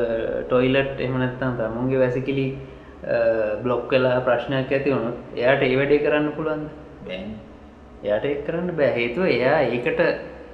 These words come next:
Speaker 1: දක්ෂයෙක් නෙමෙයි.
Speaker 2: ඔව්. ඒක එක්ස්පර්ට්ලා ඉන්නවා.
Speaker 1: එක්ස්පර්ට්ලා ඉන්නවා. එතකොට නමුත් ප්‍රශ්නේ තියෙන්නේ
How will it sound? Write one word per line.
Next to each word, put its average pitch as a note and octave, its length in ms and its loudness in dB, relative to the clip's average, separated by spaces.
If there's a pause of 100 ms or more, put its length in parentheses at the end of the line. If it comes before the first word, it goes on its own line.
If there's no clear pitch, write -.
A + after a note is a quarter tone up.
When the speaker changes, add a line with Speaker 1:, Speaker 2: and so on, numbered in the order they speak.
Speaker 1:
දක්ෂයෙක් C#3+ 560 2
නෙමෙයි. C#3 380 0
Speaker 2:
ඔව්. G2+ 160 -8 (260)
ඒක G#2 240 -10
එක්ස්පර්ට්ලා G#2+ 520 -8
ඉන්නවා. G2+ 340 -6
Speaker 1:
එක්ස්පර්ට්ලා C3+ 560 0
ඉන්නවා. C#3+ 360 0 (360)
එතකොට D#3+ 320 2
නමුත් B2+ 380 2
ප්‍රශ්නේ C#3 380 2
තියෙන්නේ G#2 440 0